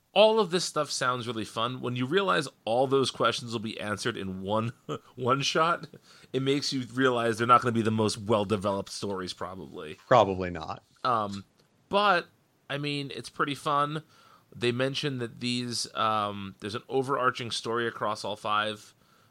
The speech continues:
Speaker 1: one-shots, written by Brian Bendis, Dan Jurgens, Andy Schmidt, Robert Venditti, and Josh Williamson. And, um, illustrated by Doug Mahnke,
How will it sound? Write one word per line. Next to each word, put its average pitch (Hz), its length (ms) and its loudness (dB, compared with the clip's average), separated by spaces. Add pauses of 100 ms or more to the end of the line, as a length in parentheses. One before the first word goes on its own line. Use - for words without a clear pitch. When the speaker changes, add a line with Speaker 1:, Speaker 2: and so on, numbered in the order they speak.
(120)
Speaker 1:
one-shots, 147 840 0
written 110 380 -6
by 95 200 0
Brian 101 400 -4
Bendis, 127 400 -4
Dan 101 220 -6
Jurgens, 117 480 -4
Andy 95 240 -8
Schmidt, 120 360 -8
Robert 101 300 -6
Venditti, 107 380 -8
and 101 80 -10
Josh 98 260 -6
Williamson. 127 560 -8 (720)
And, 113 260 -8
um, 104 480 -6 (1000)
illustrated 123 340 -4
by 101 120 -6
Doug 101 260 -6
Mahnke, 120 520 -8